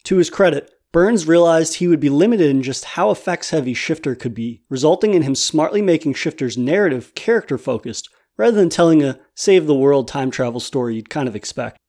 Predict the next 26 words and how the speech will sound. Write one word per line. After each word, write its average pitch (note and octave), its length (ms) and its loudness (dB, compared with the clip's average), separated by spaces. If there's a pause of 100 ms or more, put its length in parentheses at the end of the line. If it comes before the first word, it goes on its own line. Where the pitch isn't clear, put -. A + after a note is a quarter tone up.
(420)
Teresa's G3+ 480 0
discovery, D#3+ 600 0 (100)
as B2 120 -10
groundbreaking E3+ 600 2
as C3 140 -6
it B2+ 80 -2
is, C3+ 400 0 (180)
never F#3 240 -2
distracts F3+ 500 -4
from E3 100 0
her D3+ 100 0
character D#3+ 440 -2
being C#3 240 0
ravaged B2+ 520 -4
by C3+ 120 -2
repressed A#2+ 560 -6
grief. C3 420 -8 (220)
She's C#3 240 -4
defined F#3+ 500 0
by E3+ 140 2
a C3 100 -4
dark D3+ 380 -2
period D#3+ 320 4
in D3+ 80 2
her C3 120 -2
life, C#3+ 400 0